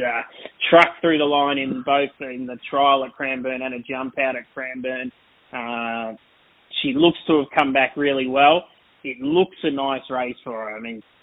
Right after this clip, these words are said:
you only have to go back at her recent straight runs at Flemington. Uh, she's run second to Nature Strip in a V R C Classic. She's run fourth to Home Affairs and Nature Strip, beaten less than two lengths in a Lightning. And she's run fifth to Rockin' Horse in a Newmarket, beaten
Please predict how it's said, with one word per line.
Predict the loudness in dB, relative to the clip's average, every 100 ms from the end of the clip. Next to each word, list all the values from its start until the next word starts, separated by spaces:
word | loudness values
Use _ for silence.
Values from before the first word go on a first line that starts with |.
| _
you | -6
only | -6 -6
have | -10
to | -6
go | -4 -2
back | 0 -2
at | -4 -8 -6
her | -4 -2
recent | -4 -4 -8 -14 -18 _ _ _ -10
straight | 0 0 0
runs | -4 -4 -8
at | -12 _
Flemington. | -6 -6 -6 -8 -8 -14 _ _ _ _
Uh, | -6 -4 -6 -6
she's | -4 -2
run | -2 -4 4
second | 6 6 2 -2
to | -6
Nature | -2 -4 -4 -10 -8
Strip | -8 -6
in | -6
a | -2
V | 0 2
R | 0 -2
C | -8 -8 2
Classic. | 4 4 0 0 -4 _ _ -10
She's | -8 -4
run | -4 -4 2
fourth | 4 4 2
to | -4
Home | 0 0 0
Affairs | 0 0 0
and | -4 -6
Nature | -4 -6 -10
Strip, | -6 -6 -4
beaten | -6 -6
less | -10 -10 -12
than | -20 -4
two | -2 -2
lengths | -6 -10
in | -12
a | -4
Lightning. | 4 6 6 -2 -8 -12 _ _
And | -8 -8 -8
she's | -4
run | -2 -2 2
fifth | 2 2
to | 0
Rockin' | 2 4 2
Horse | -2 -2 -2 -4
in | -8
a |
Newmarket, | -6 -6 -4 -4 -4 -8 -4
beaten | -6 -6